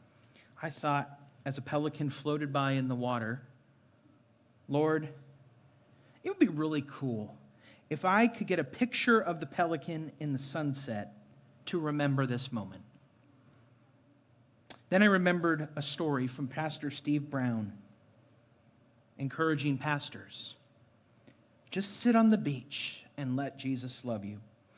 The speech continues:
So I decided I didn't need a picture. "I'm just going to sit here, Lord, and let you love me." Just then,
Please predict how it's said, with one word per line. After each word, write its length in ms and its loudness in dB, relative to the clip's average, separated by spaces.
So 140 2
I 60 6
decided 560 4
I 180 2
didn't 400 4
need 280 0
a 40 0
picture. 520 -8
"I'm 200 4
just 220 2
going 200 -2
to 80 -2
sit 320 -2
here, 300 -2
Lord, 440 -2
and 200 -2
let 180 -4
you 120 -2
love 300 -4
me." 160 -10
Just 360 -4
then, 320 -4